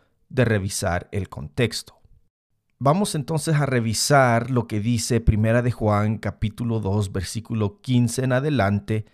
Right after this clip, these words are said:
siguiendo la temática de la semana pasada acerca de la palabra mundo. Un instrumento importante que podemos usar o deberíamos usar cuando estamos interpretando la Biblia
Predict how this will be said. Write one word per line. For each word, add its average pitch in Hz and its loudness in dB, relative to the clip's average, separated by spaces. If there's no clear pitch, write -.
siguiendo 180 0
la 160 6
temática 135 6
de 113 2
la 110 4
semana 107 2
pasada 101 2
acerca 101 -2
de 95 -2
la 90 -4
palabra 90 -2
mundo. 90 -2
Un 170 2
instrumento 170 0
importante 117 2
que 110 -4
podemos 110 2
usar 107 2
o 101 -2
deberíamos 101 0
usar 101 0
cuando 104 0
estamos 107 0
interpretando 107 0
la 120 0
Biblia 95 0